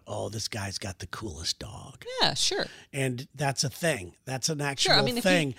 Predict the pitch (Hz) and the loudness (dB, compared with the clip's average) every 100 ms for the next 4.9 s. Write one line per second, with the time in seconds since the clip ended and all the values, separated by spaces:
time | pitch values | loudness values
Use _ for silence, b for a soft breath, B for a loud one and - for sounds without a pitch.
0 | B - 185 170 151 165 240 190 165 160 | B 2 6 6 6 6 6 6 4 2
1 | 226 180 151 185 147 147 190 160 - 247 | 2 0 -2 -2 0 0 0 -2 0 0
2 | 254 170 - - 123 110 107 - 120 120 | 2 0 -2 -6 -6 -4 -2 2 2 0
3 | 110 135 135 131 123 113 113 117 113 - | -4 -2 2 2 2 0 -4 -2 2 6
4 | 277 254 277 220 214 247 269 156 | 6 6 4 4 2 2 2 0